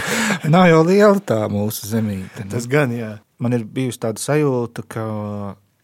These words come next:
Speaker 1: viņš ir tāds gaismas avots, vai arī, nu, līdzīgi tā kā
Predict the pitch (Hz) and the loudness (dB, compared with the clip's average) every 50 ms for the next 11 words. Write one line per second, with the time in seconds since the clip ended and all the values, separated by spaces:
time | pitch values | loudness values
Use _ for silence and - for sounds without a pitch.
0 | _ _ - 123 120 - - - - 110 101 98 - - - 107 120 123 131 135 | _ _ -2 0 0 2 0 2 4 2 2 2 0 -6 -4 0 2 6 6 6
1 | 120 - - 110 101 95 - - 123 120 104 98 92 92 87 - - - - _ | 6 4 2 0 0 0 4 4 4 4 4 2 0 0 -2 -4 -8 -14 -16 _
2 | - _ - 107 107 113 117 113 107 104 107 104 104 104 104 104 98 101 - _ | -18 _ -4 2 2 4 4 4 4 4 2 2 2 2 0 0 -2 -4 -8 _
3 | _ - - 107 120 117 127 139 135 143 131 123 113 104 107 107 - - - - | _ -2 2 4 4 6 6 6 6 6 6 4 2 2 0 -6 -10 -10 -6 0
4 | 117 107 | 2 2